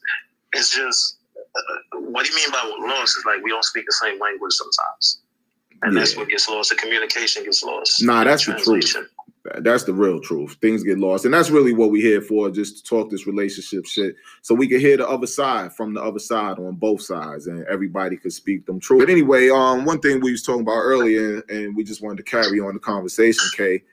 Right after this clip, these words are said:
Speaker 2: is, um, is it, is it okay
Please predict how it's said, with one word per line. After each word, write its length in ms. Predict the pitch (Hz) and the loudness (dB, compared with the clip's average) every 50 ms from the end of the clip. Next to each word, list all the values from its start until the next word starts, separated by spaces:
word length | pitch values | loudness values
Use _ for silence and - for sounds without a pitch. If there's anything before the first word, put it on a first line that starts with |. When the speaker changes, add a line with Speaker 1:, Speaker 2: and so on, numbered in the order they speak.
| _ _ _ _ _ - | _ _ _ _ _ -6
Speaker 2:
is, 360 | - 101 98 98 98 95 - - - | -2 0 0 0 -2 -2 -6 -6 -6
um, 580 | 101 101 101 98 98 92 92 92 90 90 90 - _ _ _ _ - | -4 -4 -4 -4 -4 -6 -6 -8 -8 -10 -12 -16 _ _ _ _ 2
is 180 | 110 110 107 110 | 2 2 4 4
it, 240 | 110 110 - - - | 4 4 4 4 4
is 180 | 110 117 117 123 | 4 4 6 6
it 100 | 123 123 | 6 6
okay 640 | 123 120 117 - - 143 139 131 117 107 104 104 | 6 4 4 4 4 4 6 6 6 4 2 0